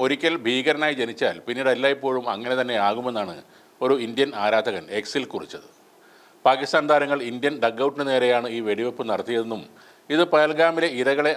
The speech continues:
അപമാനിക്കുന്നതിന് തുല്യമാണെന്നും ഇന്ത്യൻ ആരാധകർ പറയുന്നു. രക്തത്തിൽ ഭീകരവാദം കലർന്നവർക്ക്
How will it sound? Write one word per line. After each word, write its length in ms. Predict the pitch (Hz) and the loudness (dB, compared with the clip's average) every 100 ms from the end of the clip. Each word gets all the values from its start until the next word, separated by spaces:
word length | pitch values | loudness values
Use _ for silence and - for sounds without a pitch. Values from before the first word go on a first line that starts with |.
| 117 | 0
അപമാനിക്കുന്നതിന് 720 | 123 139 151 151 151 143 135 | 0 0 0 -2 -6 -6 -6
തുല്യമാണെന്നും 600 | - 123 131 104 104 92 - - | -6 -4 -2 -4 -4 -8 -10 -14
ഇന്ത്യൻ 220 | 123 127 123 104 | -6 -6 -2 2
ആരാധകർ 360 | 107 120 113 - | 2 2 0 -6
പറയുന്നു. 320 | - 67 - _ _ _ _ _ _ _ _ - - 117 | -10 -12 -20 _ _ _ _ _ _ _ _ -20 -8 -2
രക്തത്തിൽ 400 | 123 165 160 156 147 - | 0 0 0 0 -2 -2
ഭീകരവാദം 560 | 131 147 147 147 143 127 | 2 4 4 2 2 -2
കലർന്നവർക്ക് 520 | 113 123 120 - 104 | -2 0 -2 -2 -6